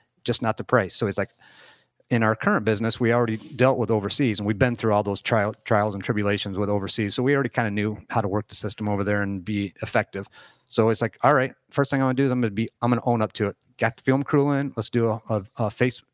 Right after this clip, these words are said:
um, a YouTube video and just own up to it. "Hey, we tried, guys. We really, really tried, but the consumers didn't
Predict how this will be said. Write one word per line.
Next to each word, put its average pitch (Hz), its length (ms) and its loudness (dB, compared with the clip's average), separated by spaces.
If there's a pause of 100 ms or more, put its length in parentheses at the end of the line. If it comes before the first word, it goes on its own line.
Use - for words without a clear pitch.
(240)
um, 107 460 -10
a - 40 2
YouTube 131 280 2
video 151 420 0
and 117 80 0
just 131 160 0
own 131 140 2
up 147 120 -4
to 123 100 2
it. 104 80 -2
"Hey, 151 260 -2
we 160 80 -2
tried, 123 400 -2
guys. 95 360 -8
We 147 100 2
really, 123 480 2
really 117 360 2
tried, 104 440 0 (400)
but 120 260 4
the 127 60 -6
consumers 135 480 0
didn't 117 240 0